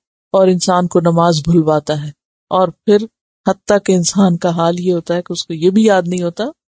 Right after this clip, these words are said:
کہ کتنی رکعتیں پڑھی۔ کبھی ایسا آپ کے ساتھ تو نہیں ہوا؟ لیکن ہم میں سے کوئی ماننے کو تیار نہیں کہ شیطان ہمارے پاس بھی آتا ہے۔ اگر ڈرتے ہوتے ہم اس بات سے تو اسے بھگانے کی بھی تدبیریں کرتے نا۔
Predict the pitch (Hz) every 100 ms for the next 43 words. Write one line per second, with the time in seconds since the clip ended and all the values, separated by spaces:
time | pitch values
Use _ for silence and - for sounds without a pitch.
0 | _ 202 - 170 180 175 165 165 - 165
1 | - 170 - _ _ - 190 190 190 -
2 | 190 190 - 214 214 - 226 339 359 311
3 | 294 _ _ _ 226 240 247 233 226 233
4 | 226 - 233 277 269 240 233 233 220 196
5 | 180 180 185 196 202 202 185 180 185 180
6 | 170 170 175 170 - 160 147 - 143 _
7 | _ _ - 247 311 262 - _ _ -
8 | 180 196 185 - 285 269 262 247 240 -
9 | 196 196 254 247 285 220 185 175 190 247
10 | 302 294 202 160 180 175 170 160 - 190